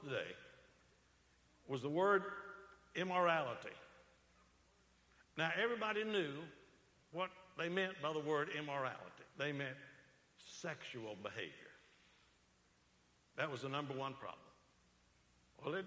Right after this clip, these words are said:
it is a problem. It is a question. It is a sin, to be sure. But that was sort of the sin of the decade.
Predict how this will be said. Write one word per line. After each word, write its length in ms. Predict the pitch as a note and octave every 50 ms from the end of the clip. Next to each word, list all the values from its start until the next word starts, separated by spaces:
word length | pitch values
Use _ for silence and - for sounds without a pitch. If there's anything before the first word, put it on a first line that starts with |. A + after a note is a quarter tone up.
| - - -
it 120 | B2+ D3
is 200 | G#3+ D#4 E4+ B3+ - - - - - - -
a 40 | -
problem. 360 | - C3+ A2+ F2+ D#2 D2+ D#2 B2
It 80 | D#3+ F3+
is 160 | A#3+ C#4 C4+
a 80 | C4 A#3 - - - -
question. 360 | - C#4+ C#4 - - D3+ D3
It 120 | D#3+ F#3+ A3
is 180 | B3+ B3+ G3+
a 60 | A3 G#3
sin, 340 | - - B3 A#3+ A#3 F#3+
to 60 | D3 C#3+
be 120 | D#3 F3
sure. 180 | E3+ - A#3+ A3 G3+ - - - - - - - - -
But 80 | - -
that 100 | G#3 A#3
was 100 | A3 -
sort 220 | - G#3+ A3 G3+
of 80 | F3 D#3
the 80 | D3 C3+
sin 260 | - - G#3 G#3+ G3+
of 80 | F#3
the 80 | D#3 E3
decade. 440 | D#3+ F#3 F3+ E3 - C3+ G#2+ G2